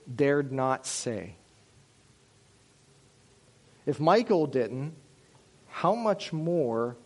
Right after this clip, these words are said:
can we not? Church, we're in a spiritual war,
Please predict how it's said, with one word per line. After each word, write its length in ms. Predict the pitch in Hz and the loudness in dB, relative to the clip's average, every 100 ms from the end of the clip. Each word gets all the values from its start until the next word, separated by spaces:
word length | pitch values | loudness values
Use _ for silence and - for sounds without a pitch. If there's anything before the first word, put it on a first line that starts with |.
| - - | -20 -14
can 300 | - 135 123 | -6 -4 -2
we 200 | 123 131 | -2 -2
not? 640 | 131 113 110 110 - - - - _ _ _ _ _ _ _ _ _ _ - | -2 -6 -4 -4 -6 -12 -20 -20 _ _ _ _ _ _ _ _ _ _ -14
Church, 460 | - 160 127 - - - - - - _ | -2 -2 -2 -8 -16 -18 -20 -20 -20 _
we're 120 | 151 170 | -4 -2
in 80 | |
a 40 | 135 | -2
spiritual 640 | - - 156 156 151 139 | -6 -2 0 0 0 -2
war, 460 | 127 147 120 107 | 0 2 0 -2